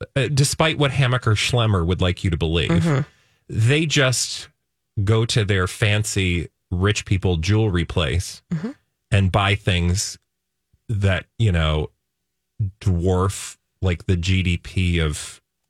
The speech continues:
Speaker 1: y-, you know, small European municipalities.
Speaker 2: Mm-hmm.
Speaker 1: So I'm just saying, like, this is all about aspiration.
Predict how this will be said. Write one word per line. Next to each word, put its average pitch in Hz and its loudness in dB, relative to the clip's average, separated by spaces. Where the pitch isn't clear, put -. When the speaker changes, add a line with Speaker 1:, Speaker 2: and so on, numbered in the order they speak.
Speaker 1:
y-, 98 -4
you 117 2
know, 80 2
small 90 0
European 87 0
municipalities. 82 0
Speaker 2:
Mm-hmm. 196 0
Speaker 1:
So - 0
I'm 214 2
just 233 2
saying, 185 0
like, 131 2
this 165 0
is 196 0
all 123 2
about 101 0
aspiration. 95 0